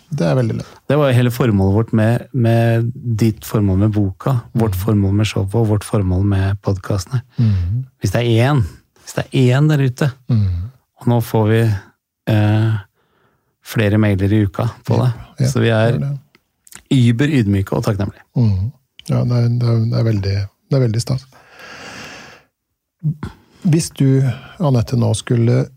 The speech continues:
Speaker 1: eh, si, og no pressure, liksom, men, men, eh, for det er ikke noe eksamen, men, men som med egne ord, eh, hvis du skulle sagt noe om hva det viktigste du har lært i løpet av den prosessen her,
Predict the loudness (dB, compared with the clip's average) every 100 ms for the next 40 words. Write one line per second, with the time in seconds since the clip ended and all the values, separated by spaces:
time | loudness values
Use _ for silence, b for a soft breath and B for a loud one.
0 | _ _ _ _ _ _ _ _ -4 0
1 | 0 0 0 0 2 2 2 0 0 -2
2 | -2 0 0 0 0 2 2 2 0 0
3 | 0 2 2 2 2 2 2 2 2 0
4 | -6 -4 -2 0 0 0 0 0 0 -2
5 | B B -4 0 0 -2 -2 0 2 0
6 | 0 2 2 2 2 0 -2 -10 _ _
7 | -4 -2 0 -2 -6 -16 -8 -6 -4 -4
8 | -2 -4 -4 -4 0 0 2 2 2 0
9 | 0 -2 -8 -6 -6 -6 -6 -2 -2 -2
10 | -6 -12 -4 0 0 -2 -2 0 0 -2
11 | -4 -2 0 0 0 -2 0 0 0 0
12 | 0 -2 -4 -4 -2 0 -2